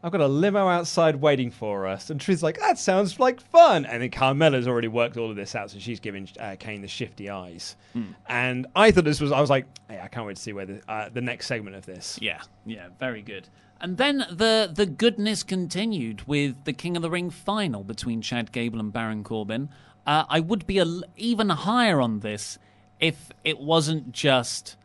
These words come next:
Speaker 2: if, if it hadn't just so obviously become an afterthought for this company.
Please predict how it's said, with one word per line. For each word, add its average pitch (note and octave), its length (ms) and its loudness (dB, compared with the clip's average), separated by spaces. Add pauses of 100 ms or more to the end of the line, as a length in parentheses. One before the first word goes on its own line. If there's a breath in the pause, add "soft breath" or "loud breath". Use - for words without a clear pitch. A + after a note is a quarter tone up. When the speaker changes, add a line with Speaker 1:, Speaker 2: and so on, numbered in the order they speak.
(580 soft breath)
Speaker 2:
if, D#3 200 0
if E3 220 -2
it F#3 40 4
hadn't F3+ 280 2
just - 300 -6
so F3+ 340 4
obviously C#3+ 480 0
become B2+ 300 -4
an A#2+ 80 -2
afterthought A2 600 -8
for - 80 -20
this G#2 220 -12
company. G2+ 540 -10